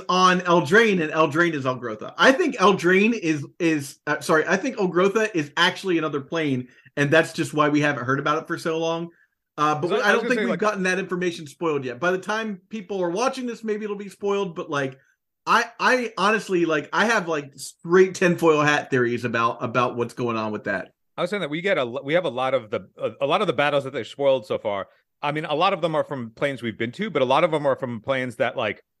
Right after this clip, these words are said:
Speaker 2: we just haven't. And
Speaker 1: Well,
Speaker 2: not
Speaker 1: like,
Speaker 2: even
Speaker 1: let's talk
Speaker 2: announced that
Speaker 1: about
Speaker 2: we're going to.
Speaker 1: Segovia. Uh, you called that last week, and <laughs> there's an Invasion of Segovia card.
Speaker 2: And, and, and I think that one's
Speaker 1: <laughs>
Speaker 2: probably the, the, the closest to, that's, it's one of the closest to playable battles in Legacy, I think.
Speaker 1: Yeah,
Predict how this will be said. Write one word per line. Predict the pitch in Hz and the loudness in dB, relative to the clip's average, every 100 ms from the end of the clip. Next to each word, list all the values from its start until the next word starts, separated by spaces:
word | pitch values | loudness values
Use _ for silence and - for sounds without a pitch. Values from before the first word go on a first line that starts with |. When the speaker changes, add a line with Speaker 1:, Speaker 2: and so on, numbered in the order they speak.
| _ - | _ -10
Speaker 2:
we | 135 147 | -8 -6
just | 135 - | -6 -4
haven't. | 110 135 90 - _ _ _ | 0 0 0 -10 _ _ _
And | 190 | 4
Speaker 1:
Well, | 226 | 8
Speaker 2:
not | |
Speaker 1:
like, | 254 | 8
Speaker 2:
even | 220 240 | 6 6
Speaker 1:
let's | 262 | 6
talk | 294 269 | 6 4
Speaker 2:
announced | 311 277 226 | 4 4 2
that | 247 | 0
Speaker 1:
about | 202 | 4
Speaker 2:
we're | 247 339 | 6 6
going | 269 | 4
to. | 180 202 - _ | 4 4 0 _
Speaker 1:
Segovia. | - 196 | -10 2
Uh, | 185 185 185 | 4 6 4
you | 269 | 2
called | - 254 220 | 4 4 6
that | 233 330 | 6 6
last | 196 190 185 | 4 2 2
week, | 185 254 - | 2 2 0
and | 185 | 0
<laughs> | 214 | 0
there's | 311 226 | 0 0
an | 233 | 2
Invasion | 214 165 180 208 214 | 2 4 2 2 -4
of | |
Segovia | 185 226 220 302 262 160 | -4 -2 0 0 0 -2
card. | 135 143 131 127 | -2 -2 -2 -2
Speaker 2:
And, | 156 170 | -2 -2
and, | 175 190 - | -2 -4 -2
and | 170 180 | 0 2
I | 175 | 0
think | 190 170 | 0 0
that | 170 | 0
one's | 190 160 | 0 -4
Speaker 1:
<laughs> | - | -2
Speaker 2:
probably | 175 185 180 180 | -2 -2 -2 -2
the, | 156 160 | -2 -6
the, | 143 156 127 | -6 -8 -8
the | |
closest | 135 - 156 156 165 - | -12 -4 -2 -2 -4 -6
to, | 147 131 131 - _ _ _ _ _ _ - | -2 0 0 -4 _ _ _ _ _ _ 0
that's, | 147 - | 0 2
it's | 170 - | -2 2
one | 170 185 | 4 4
of | |
the | 160 | 2
closest | - 156 151 139 | 4 2 2 -2
to | - | 0
playable | 143 131 117 | 6 6 6
battles | 117 113 104 | 4 4 2
in | 110 | 0
Legacy, | 110 104 92 | -2 -2 -6
I | 80 | -6
think. | 82 98 | -8 -2
Speaker 1:
Yeah, | 165 240 131 | 0 0 -2